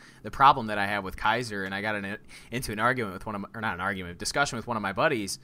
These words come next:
and he's like, "Well, you just gotta keep Kaiser around, or give Kaiser a chance for another year." And I'm like, "Listen, man, I, I'll keep him on the roster. He's pro-, he's, he'd be a good backup, and he's a good developmental quarterback, but that's not a guy that, that can start.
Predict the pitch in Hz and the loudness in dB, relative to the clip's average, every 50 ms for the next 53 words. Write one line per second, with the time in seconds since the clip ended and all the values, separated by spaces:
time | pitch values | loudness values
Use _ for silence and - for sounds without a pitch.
0 | - - - - - - - - - 110 120 135 117 127 113 104 - 151 147 139 | -16 -20 -20 -20 -20 -20 -20 -12 -6 -4 -2 -2 0 -2 -2 2 4 4 6 6
1 | 135 160 165 170 - - 170 135 113 - - - 165 139 - - 147 135 139 135 | 4 2 0 0 2 4 4 4 4 2 -2 -2 -2 -2 2 4 6 6 6 4
2 | 117 120 110 104 107 123 127 113 107 - 117 110 107 - - 110 117 117 151 139 | 2 0 0 2 2 4 4 4 2 0 -4 -6 -6 -8 -12 -12 -8 -6 -4 0
3 | - 160 151 139 143 131 131 113 101 - 139 123 120 113 - 117 107 107 110 104 | 4 6 6 6 6 2 -2 -2 -2 -2 -4 -4 -4 -4 -4 -4 -4 -4 -4 -4
4 | 98 95 101 120 117 95 90 98 104 104 101 98 92 - - - - - - - | -4 -2 -2 -2 -2 -2 -2 -4 -6 -4 -4 -6 -6 -8 -12 -20 -20 -20 -20 -20
5 | - - - - - - 190 180 - 127 113 113 113 113 110 113 - - 135 156 | -20 -20 -20 -8 -4 -2 0 0 0 0 0 0 0 0 -2 -2 2 4 4 4
6 | - - _ _ _ _ - - - - - - - - - - - - - - | 4 2 _ _ _ _ -20 -20 -20 -20 -20 -20 -20 -20 -20 -20 -20 -10 2 6
7 | - 208 208 - 269 277 - 175 156 147 127 113 135 160 185 170 - - 123 104 | 6 6 6 4 -2 0 4 6 6 6 6 6 8 8 8 8 6 2 -2 -4
8 | 98 90 - - - - 127 127 127 - - - 151 165 143 139 139 139 - 151 | -4 -4 -6 -10 -12 -10 -8 -8 -8 -4 2 6 6 6 6 4 -2 -2 -2 -2
9 | 180 185 202 180 139 156 143 117 139 143 160 165 - 110 101 - 110 113 110 110 | -2 0 0 0 0 0 2 6 8 8 8 6 4 0 -2 -2 -4 -6 -4 -4
10 | 113 101 139 117 110 101 123 135 135 110 120 123 117 104 - 139 147 147 120 90 | -4 -4 -4 -4 -2 0 2 2 2 2 2 0 0 0 -2 -2 -2 -2 -2 -2
11 | 90 90 90 - - - 104 101 - - - - - - - 143 190 - 254 233 | -2 -4 -4 -4 -4 -6 -6 -6 -6 -10 -18 -20 -10 -2 0 0 2 4 6 6
12 | 202 147 101 123 120 127 127 123 110 107 104 - - - - 110 101 - - - | 8 8 8 8 8 10 10 8 6 2 -2 -4 -6 -8 -8 -8 -8 -6 -8 -8
13 | 107 98 - - - 110 101 76 - | -6 -4 -4 0 0 0 0 0 -4